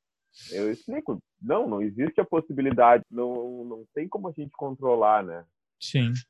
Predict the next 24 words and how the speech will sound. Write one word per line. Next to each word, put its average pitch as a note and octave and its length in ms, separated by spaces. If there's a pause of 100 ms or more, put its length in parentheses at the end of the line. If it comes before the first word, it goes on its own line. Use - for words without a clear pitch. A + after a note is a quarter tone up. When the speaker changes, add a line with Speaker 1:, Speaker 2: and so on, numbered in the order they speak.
(180)
Speaker 1:
Mas G#2+ 160
o - 100
Speaker 2:
Não, G3+ 160
Speaker 1:
pessoal F3 100
Speaker 2:
e, C3 60
Speaker 1:
vê C3+ 220
as C#3+ 80
Speaker 2:
e, A2+ 80
e A2+ 60
é A#2 60
um C3 40
Speaker 1:
imagens F3 220
Speaker 2:
risco, G#3 300
né? B2+ 100
Speaker 1:
fluídas. C3 360
Speaker 2:
As A2+ 140
hélices C3 420
ali, B2+ 420
tipo, B2 360 (240)
Speaker 1:
Claro. - 200
Speaker 2:
deve G#2 260
machucar C3+ 380
bastante, D3 600
né, C3+ 220